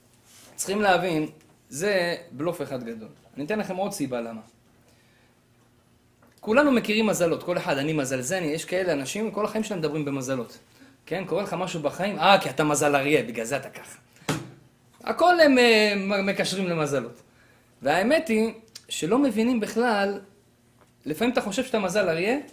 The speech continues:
כן, היום דרך אגב, אתם תקומו מפה הרבה אנשים, אה, אה, אתם חשבתם שהם איזה מזל מסוים, <laughs> והיום אתם תגלו שאתם בכלל מזל אחר. זאת אומרת, אתה חושב שאתה מזל מסוים לפי מה? אני מסתכל בהורוסקופ, והם אומרים לך ככה, מ-, אה,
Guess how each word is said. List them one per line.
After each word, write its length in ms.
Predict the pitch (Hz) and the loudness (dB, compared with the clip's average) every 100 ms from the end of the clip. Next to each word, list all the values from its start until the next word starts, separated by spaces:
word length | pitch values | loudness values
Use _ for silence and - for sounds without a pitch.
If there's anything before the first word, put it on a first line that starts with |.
| - _ _ | -20 _ _
כן, 180 | 185 190 | -8 -6
היום 200 | 180 196 | -4 -2
דרך 200 | 180 190 | -2 0
אגב, 180 | 175 160 | -2 -2
אתם 140 | 156 | -4
תקומו 340 | 147 196 190 190 | -6 -4 -4 -4
מפה 140 | 190 | -2
הרבה 200 | 170 180 | -2 -2
אנשים, 520 | 160 - 202 254 277 - _ _ _ _ _ | -4 -4 -4 -4 -6 -16 _ _ _ _ _
אה, 60 | - - - | -20 -18 -12
אה, 100 | 127 123 | -12 -10
אתם 200 | 160 139 | -10 -8
חשבתם 400 | - 202 214 202 | -4 -2 -2 -4
שהם 140 | 202 | -2
איזה 140 | 180 | -2
מזל 220 | 180 202 233 | 0 0 0
מסוים, 440 | 226 247 277 214 214 - | 0 0 0 -2 -8 -12
<laughs> 240 | - - | -16 -8
והיום 200 | - 190 | -2 0
אתם 120 | 220 214 | 0 0
תגלו 320 | 220 240 254 | 4 4 4
שאתם 120 | 180 | 0
בכלל 240 | 160 196 | 0 0
מזל 180 | 175 175 | 2 2
אחר. 200 | 160 117 - - - - - - _ _ - | 0 -2 -12 -20 -20 -20 -20 -20 _ _ -10
זאת 160 | - | -2
אומרת, 360 | 202 254 240 - | 2 4 4 2
אתה 160 | 214 | 0
חושב 240 | 185 240 311 | 0 0 2
שאתה 160 | 277 | 6
מזל 280 | 269 226 240 | 6 6 4
מסוים 320 | 226 202 208 | 4 0 0
לפי 200 | 190 196 | -2 -4
מה? 180 | 165 135 | -2 -2
אני 100 | 208 | 0
מסתכל 340 | 262 254 262 240 | 0 0 2 4
בהורוסקופ, 580 | 214 175 156 - 185 | 4 4 0 -2 -2
והם 100 | 214 | 0
אומרים 160 | 277 277 | 0 0
לך 120 | 254 254 | 0 2
ככה, 360 | 240 220 185 175 | 2 2 -2 -6
מ-, 80 | 233 | -4
אה, 600 | 285 254 233 202 190 | 0 0 2 4 4